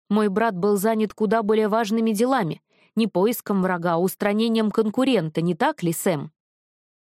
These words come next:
«О чем это он, Самоэль?» Кастер обернулся к младшему сыну. «Я не понимаю, о чем он говорит?» «Сэм». Лоран устало усмехнулся. «Ты многого пока не понимаешь».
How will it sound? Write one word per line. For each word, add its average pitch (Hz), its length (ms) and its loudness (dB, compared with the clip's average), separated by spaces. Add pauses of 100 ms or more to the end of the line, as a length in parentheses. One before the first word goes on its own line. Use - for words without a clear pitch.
(160)
«О 196 180 0
чем 262 380 0
это 185 200 0
он, 180 200 0
Самоэль?» 165 640 -2 (440)
Кастер 160 380 -4
обернулся 170 500 -2
к - 60 -6
младшему 175 460 -2
сыну. 156 420 -6 (360)
«Я 285 220 2
не 214 100 0
понимаю, 202 480 0
о 196 40 -2
чем 254 220 0
он 262 120 -2
говорит?» 269 480 -2 (440)
«Сэм». 151 480 -4 (460)
Лоран 165 300 -2
устало 156 340 -4
усмехнулся. 160 720 -6 (340)
«Ты 262 120 -2
многого 208 400 -2
пока 170 260 -4
не 165 140 -2
понимаешь». 165 640 -4